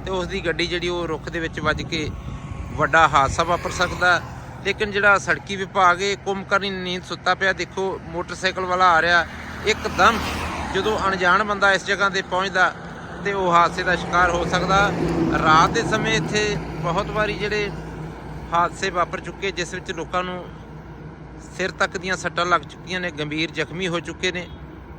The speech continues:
ਪਰ ਇਸ ਵੱਲ ਪ੍ਰਸ਼ਾਸਨ ਦਾ ਜਾਂ ਕਿਸੇ ਦਾ ਵੀ ਧਿਆਨ ਨਹੀਂ ਹੈਗਾ।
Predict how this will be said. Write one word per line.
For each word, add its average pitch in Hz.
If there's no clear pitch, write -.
ਪਰ 196
ਇਸ 190
ਵੱਲ 196
ਪ੍ਰਸ਼ਾਸਨ 180
ਦਾ 196
ਜਾਂ 190
ਕਿਸੇ 233
ਦਾ 247
ਵੀ 233
ਧਿਆਨ 196
ਨਹੀਂ 170
ਹੈਗਾ। 143